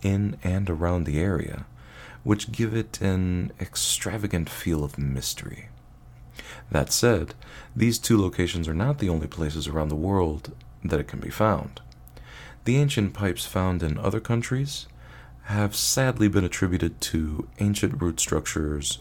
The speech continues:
old volcanic activity, and unknown natural formations due to their surroundings.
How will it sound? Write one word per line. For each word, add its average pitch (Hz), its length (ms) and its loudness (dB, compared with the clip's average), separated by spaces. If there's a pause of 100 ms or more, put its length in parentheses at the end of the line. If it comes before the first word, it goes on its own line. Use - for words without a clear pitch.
(100)
old 101 220 4
volcanic - 540 -4
activity, 101 720 0 (560)
and 113 360 2
unknown 87 720 2
natural 73 380 0
formations 73 640 -2
due 78 120 -4
to 67 60 0
their - 140 -10
surroundings. - 760 -4